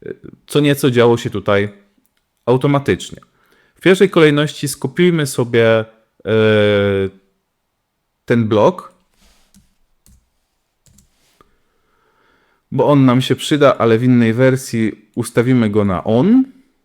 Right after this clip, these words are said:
czyli żeby załączał to ładowanie. I tu po prostu tak naprawdę zmieniamy wartość na taką, jaką maksymalnie chcecie zezwolić, żeby wasz magazyn energii mógł być ładowany. Na przykład sto czterdzieści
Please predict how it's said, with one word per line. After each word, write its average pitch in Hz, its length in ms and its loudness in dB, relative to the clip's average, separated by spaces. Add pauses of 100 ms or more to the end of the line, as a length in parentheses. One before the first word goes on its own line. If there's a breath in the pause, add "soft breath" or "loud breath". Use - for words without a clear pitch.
(120)
czyli 120 380 0
żeby 104 240 -4
załączał 113 520 0
to 95 120 -6
ładowanie. 95 720 -2 (520)
I 175 120 -6
tu 180 200 0
po 170 120 -2
prostu 151 380 -2
tak 131 180 -4
naprawdę 139 400 0
zmieniamy 127 420 2
wartość 127 500 0
na 117 100 -2
taką, 131 340 0
jaką 117 220 -2
maksymalnie 117 640 0
chcecie 120 280 -8
zezwolić, 113 480 -2
żeby 107 320 -2 (440 soft breath)
wasz 135 200 0
magazyn 120 400 2
energii 107 400 0
mógł 104 180 -2
być 98 200 -8
ładowany. 104 540 0
Na 175 140 -2
przykład 131 440 -4
sto - 220 -6
czterdzieści 98 800 -6